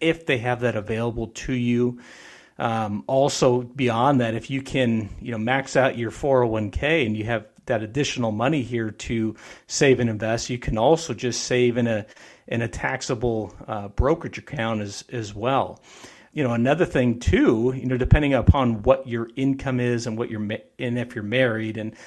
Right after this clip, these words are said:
and if your spouse might be contributing to a plan. So there's some different rules there, but you may be able to, you know, contribute to a four oh one K, but then also,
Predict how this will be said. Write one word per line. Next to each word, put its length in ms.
and 560
if 220
your 80
spouse 440
might 200
be 80
contributing 540
to 120
a 40
plan. 380
So 140
there's 160
some 200
different 340
rules 320
there, 340
but 100
you 160
may 240
be 280
able 180
to, 640
you 100
know, 60
contribute 520
to 160
a 60
four 280
oh 40
one 200
K, 500
but 120
then 160
also, 600